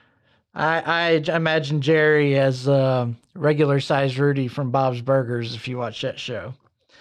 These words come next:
But regardless, his story is that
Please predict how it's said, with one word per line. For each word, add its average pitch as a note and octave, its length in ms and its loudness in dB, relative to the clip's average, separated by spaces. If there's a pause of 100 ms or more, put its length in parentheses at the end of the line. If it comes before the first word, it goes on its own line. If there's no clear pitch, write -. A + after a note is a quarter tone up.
(420)
But A3+ 320 0
regardless, E3+ 760 2 (400)
his G#3 300 2
story D#3+ 800 4
is C#3+ 720 2
that C3 760 0